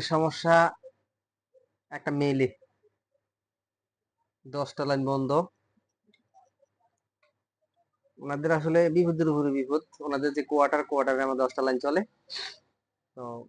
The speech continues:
একটা কবরস্থানের উপরে দেয়া, এক সাইডে দেয়া মেইল গিয়ে সে লাইনটা গেছে। এখন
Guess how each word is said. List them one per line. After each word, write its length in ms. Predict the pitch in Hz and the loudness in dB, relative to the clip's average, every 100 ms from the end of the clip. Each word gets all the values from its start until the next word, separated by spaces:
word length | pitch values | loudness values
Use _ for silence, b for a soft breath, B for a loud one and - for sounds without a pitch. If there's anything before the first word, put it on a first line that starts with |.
| - | -18
একটা 180 | 135 143 | -14 -6
কবরস্থানের 520 | 165 170 160 - 156 170 | 0 2 2 0 0 0
উপরে 220 | 170 175 | 0 0
দেয়া, 180 | 165 190 | 4 4
এক 120 | 139 - | 4 0
সাইডে 280 | 127 123 135 | -2 0 0
দেয়া 140 | 127 | 0
মেইল 220 | 123 127 117 | 2 0 2
গিয়ে 160 | 123 | 0
সে 120 | - 135 | 0 -4
লাইনটা 260 | 117 113 107 | -4 -4 -6
গেছে। 240 | 101 - - 107 107 - _ _ | -8 -12 -16 -16 -16 -20 _ _
এখন 240 | 113 120 | -16 -14